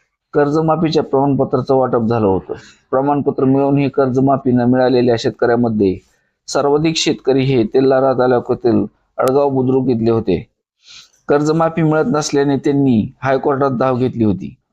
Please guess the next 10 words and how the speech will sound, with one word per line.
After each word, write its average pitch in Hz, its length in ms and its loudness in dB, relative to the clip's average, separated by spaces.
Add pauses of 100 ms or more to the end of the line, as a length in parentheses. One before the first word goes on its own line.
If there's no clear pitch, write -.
(260)
आता 120 260 0
हायकोर्टानं 123 720 0
कर्जमाफी 127 600 0
देण्याचे 113 340 0
आदेश 110 300 2
दिलेत 104 340 0
आहे. 92 160 -10 (1200)
राज्यात 127 440 0
अतिवृष्टीने 135 800 0
यंदा 117 540 0